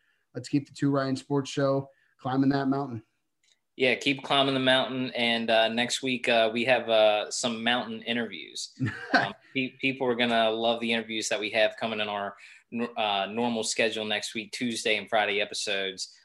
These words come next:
Speaker 2: Uh, can't wait to share those with the people, but I don't wanna do it just yet. But, uh, the, it, it'll be awesome.
Speaker 1: Absolutely no disrespect to our first guests, but two incredible interviews next week. Two people that, that I've said to you off-, offline, and, and we'll say it on the show now,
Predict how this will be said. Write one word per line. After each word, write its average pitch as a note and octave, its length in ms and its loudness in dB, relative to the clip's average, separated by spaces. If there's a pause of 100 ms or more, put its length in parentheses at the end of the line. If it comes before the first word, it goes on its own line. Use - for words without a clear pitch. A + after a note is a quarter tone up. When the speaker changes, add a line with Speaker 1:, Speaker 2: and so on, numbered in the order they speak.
(140)
Speaker 2:
Uh, F#2 220 -2
can't A#2+ 260 -2
wait A2 200 0
to - 80 -8
share G#2+ 260 0
those G2+ 320 -4
with G#2 80 -6
the G#2 80 -10
people, G2+ 360 -8
but G#2 100 -4
I G#2 80 2
don't G#2+ 180 -2
wanna G#2 160 -8
do G2+ 140 -4
it G2 100 -4
just G2 240 -6
yet. F#2 220 -2 (500)
But, G2 280 -6
uh, F#2 300 0 (100)
the, G#2+ 60 -4 (200)
it, F#2+ 160 -10 (100)
it'll G#2+ 120 -4
be G2+ 180 -6
awesome. E2 320 -8 (340)
Speaker 1:
Absolutely C3 580 -4
no C#3 420 4
disrespect C#3 640 -4
to C3 100 -4
our A#2 120 -4
first A#2+ 360 -6
guests, A2 360 -6
but A2 320 -4 (1400)
two D#3+ 260 6
incredible B2 540 -4
interviews A#2 420 -8
next A#2+ 320 -8
week. A#2 200 -8
Two D3+ 220 2
people C#3 380 0
that, B2+ 220 -4
that C3 140 -4
I've D#3 220 2
said D3 260 -2
to C#3 100 -4
you C#3 260 2
off-, C3 240 -2
offline, C3 680 -4
and, A#2+ 140 -8
and A#2+ 80 -8
we'll B2+ 100 -6
say C3 220 -2
it B2+ 60 -2
on B2+ 120 -4
the A#2 80 -6
show C3 240 -2
now, A#2+ 360 -4